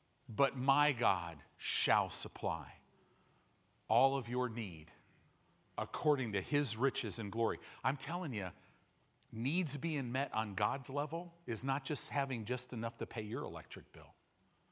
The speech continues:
It's enough to pay yours and ten other people's electric bill, right? It's enough to buy your groceries and everybody else's groceries.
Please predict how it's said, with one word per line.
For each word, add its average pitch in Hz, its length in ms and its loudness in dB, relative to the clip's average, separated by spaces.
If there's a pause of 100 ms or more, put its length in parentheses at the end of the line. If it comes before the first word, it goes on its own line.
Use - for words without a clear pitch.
(300)
It's 127 160 0
enough 139 260 0
to - 80 -2
pay 123 180 -2
yours 135 420 -2
and 104 160 -6 (160)
ten 135 200 -2
other 127 200 -2
people's 87 380 -10
electric 85 420 -12
bill, - 180 -16 (1000)
right? 107 280 4 (580)
It's - 160 0
enough 170 200 4
to 147 100 2
buy 131 160 10
your 147 240 4
groceries 147 640 2 (460)
and 123 160 4
everybody 135 420 6
else's 120 320 2
groceries. - 800 -4